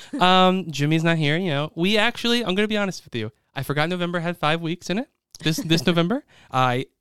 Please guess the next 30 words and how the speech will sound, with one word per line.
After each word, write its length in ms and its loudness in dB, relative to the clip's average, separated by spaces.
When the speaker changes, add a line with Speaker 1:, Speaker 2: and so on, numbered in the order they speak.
Speaker 1:
er, 160 0
I, 160 0
I 320 2
frantically 480 0
texted, 480 -4
uh, 260 -2
Jimmy 200 -2
and 80 -4
Kelly. 220 -4
I 40 -2
was 120 -4
like, 160 -4
"Oh, 80 4
fuck, 400 0
there's 240 -2
five 220 2
weeks 220 -2
and 80 -4
we 60 0
only 140 0
have 100 -4
four 140 0
movies 300 -2
planned." 300 -4
So 500 0
we 160 -4
added 260 -2
this 200 -4
last 300 0
movie. 320 -2